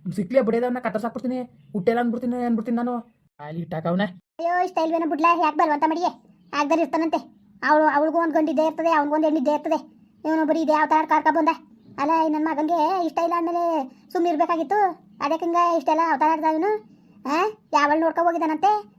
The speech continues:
Speaker 2: ಅವಳು ಯಾವಳ್ ನೋಡ್ಕೊ ಹೋಗಿದ್ದಾನಂತೆ? ಓಲಿ ಹೋಗು, ಅವಳು ಯಾವಳ್ ಕೂಟ್ ಹೋಗಿದ್ದಾನು ಓಲಿ ಅಂತೆ. ತೆಗ್ ಬೆಂಕಿ ಇಕ್ಕವ್ನೆ. ಏ,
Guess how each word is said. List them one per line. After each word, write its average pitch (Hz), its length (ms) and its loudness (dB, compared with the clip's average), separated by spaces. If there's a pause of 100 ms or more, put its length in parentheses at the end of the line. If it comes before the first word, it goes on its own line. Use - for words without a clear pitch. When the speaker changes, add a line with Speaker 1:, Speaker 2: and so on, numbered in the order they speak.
(200)
Speaker 2:
ಅವಳು 294 160 2
ಯಾವಳ್ 294 180 2
ನೋಡ್ಕೊ 320 200 -2
ಹೋಗಿದ್ದಾನಂತೆ? 370 360 -2 (300)
ಓಲಿ 349 220 6
ಹೋಗು, 359 140 4
ಅವಳು 349 240 0
ಯಾವಳ್ 302 200 0
ಕೂಟ್ 339 120 -2
ಹೋಗಿದ್ದಾನು 330 360 0
ಓಲಿ 311 160 2
ಅಂತೆ. 320 120 -2 (400)
ತೆಗ್ 254 160 -6
ಬೆಂಕಿ 269 280 0
ಇಕ್ಕವ್ನೆ. 285 280 0 (420)
ಏ, 262 40 0